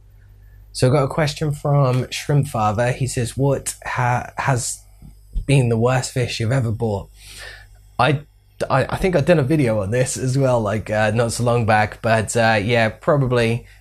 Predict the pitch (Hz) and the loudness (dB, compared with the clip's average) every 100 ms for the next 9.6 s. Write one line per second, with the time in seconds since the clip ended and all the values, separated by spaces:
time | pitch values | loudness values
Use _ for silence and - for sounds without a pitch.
0 | - - 127 120 120 117 - 107 - 117 | -20 -4 0 2 2 0 -2 -4 -2 0
1 | 110 107 92 90 92 98 95 104 104 104 | 2 0 0 -6 -4 -4 -2 -2 -2 -2
2 | 107 - 107 107 107 104 107 107 104 104 | -4 0 2 2 0 0 2 2 2 2
3 | 107 104 101 107 - 107 101 117 113 135 | 2 2 2 -2 -4 -4 0 0 0 -2
4 | 120 - 123 113 - - - _ - 90 | -4 -2 -2 -2 -8 -12 -20 _ -8 -4
5 | 95 98 101 98 95 90 - - - 87 | 0 0 0 0 -4 -6 -12 -20 -10 -6
6 | 92 98 95 107 98 - 110 98 98 95 | -2 -2 2 2 2 0 -2 0 -2 -2
7 | - 104 95 95 92 98 98 104 101 - | -2 -2 -2 -2 -2 -2 -2 -4 -6 -2
8 | 104 101 87 - 101 92 92 - - - | 0 2 0 -4 -2 0 -2 -6 -16 -20
9 | - - 98 98 98 90 | -20 -8 -2 0 0 -2